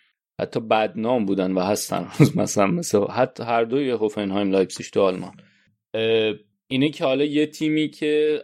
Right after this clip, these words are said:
از قبل بزرگ بوده و این اومده توش، باید ببینیم چه جوری کار خواهد کرد. یه نکته دیگه هم که داره اینه که خب معروفه به این که بازیکن‌های جوون و کمتر شناخته شده رو میاره،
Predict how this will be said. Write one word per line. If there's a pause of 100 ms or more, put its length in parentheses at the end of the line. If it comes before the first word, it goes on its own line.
از
قبل
بزرگ
بوده (480)
و
این
اومده
توش، (140)
باید
ببینیم
چه
جوری (140)
کار
خواهد
کرد.
یه
نکته
دیگه
هم
که
داره
اینه
که
خب (140)
معروفه
به
این
که
بازیکن‌های
جوون
و (540)
کمتر
شناخته
شده
رو
میاره،